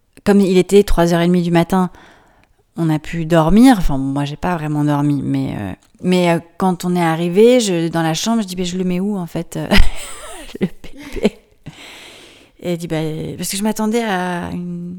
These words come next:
petite, un petit berceau, enfin, je sais pas, comme à l'hôpital, comme dans l'imaginaire, euh, collectif de tous les films qu'on peut voir, où il y a forcément, euh,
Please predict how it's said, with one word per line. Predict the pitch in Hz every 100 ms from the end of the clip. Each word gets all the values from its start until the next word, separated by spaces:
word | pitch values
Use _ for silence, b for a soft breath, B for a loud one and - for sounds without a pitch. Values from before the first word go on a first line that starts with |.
| 190
petite, | - -
un | 185 180
petit | 180
berceau, | 185 190 -
enfin, | 214 - 165 170 175 - b b b
je | -
sais | -
pas, | 202
comme | - 185 185
à | 175
l'hôpital, | 170 226 208 208
comme | 208 185
dans | 170 170
l'imaginaire, | 175 190 190 190 190 180 180 190 202
euh, | 190 165
collectif | 175 175 175 - 185 202
de | 185 170
tous | 165 -
les | 196 175
films | - 196
qu'on | 196 175
peut | - 165
voir, | 160 170 175 175
où |
il | 147
y |
a | 147
forcément, | 160 165 165 160
euh, | 160